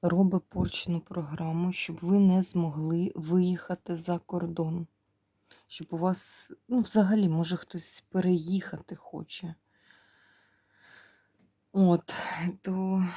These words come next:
а, в оточенні оці карти показують, що можуть бути в вашому оточенні дуже...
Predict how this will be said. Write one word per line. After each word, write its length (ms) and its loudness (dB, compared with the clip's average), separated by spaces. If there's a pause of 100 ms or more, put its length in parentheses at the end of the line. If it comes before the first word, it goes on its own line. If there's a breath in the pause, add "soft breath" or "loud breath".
(240 loud breath)
а, 180 2
в 300 0
оточенні 920 -2 (2500)
оці 340 -4
карти 440 -6
показують, 680 -6
що 220 -6
можуть 520 0
бути 600 -4 (1500)
в 120 -10
вашому 600 -2
оточенні 920 -2
дуже... 1000 -2